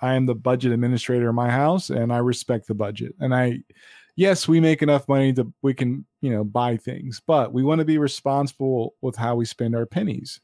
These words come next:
And, um, you know, so Microsoft, Play-, or Sony, and Nintendo, if you're listening, hey, you're losing a lot of potential, like, heavy users of your products because you're putting them all on the market.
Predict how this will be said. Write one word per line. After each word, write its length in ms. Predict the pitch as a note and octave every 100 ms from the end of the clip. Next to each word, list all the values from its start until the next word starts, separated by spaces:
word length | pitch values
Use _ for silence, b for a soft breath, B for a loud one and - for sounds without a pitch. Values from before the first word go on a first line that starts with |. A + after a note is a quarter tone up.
| -
And, 460 | B2 A#2 A#2 G#2+ G#2 b b b b b
um, 480 | B2 B2+ A#2+ A#2+ - - _ _ _ _ _ _ _
you 80 | C3
know, 120 | B2+
so 300 | B2 B2 B2+ - _ _ _ _ _ _ C#3+
Microsoft, 920 | D3 C#3 C3+ C#3 B2 C3+ C3 C3 -
Play-, 300 | - C3 B2+ -
or 120 | B2+
Sony, 720 | G#2+ - C3 C3 C3 B2+ B2 C#3
and 380 | A2+ A2 A2
Nintendo, 560 | A2+ A2 C3 B2+ B2+ B2
if 100 | A#2
you're 100 | A2+
listening, 500 | A#2 A#2+ - D#3 E3 - b b b b b _ -
hey, 120 | G2
you're 160 | C#3
losing 320 | G3+ G#3 F#3 D#3+
a 40 |
lot 300 | B2+ C#3 E3
of 120 | F3
potential, 720 | E3 C#3 C#3 D3 - D3 D3 C3+
like, 220 | C3 A#2
heavy 360 | - C3 C#3+ E3
users 540 | C#3+ B2 D3+ A#2 G#2+
of 120 | A2
your 120 | A#2 A2+
products 580 | - C3+ A#2+ A2 -
because 520 | - B2+ C3 C3+ A#2+ - _ _
you're 180 | C3 C3+
putting 260 | - F3
them 120 | E3 E3
all 120 | E3
on 160 | E3
the 60 | D3+
market. 400 | D3 D4+ - -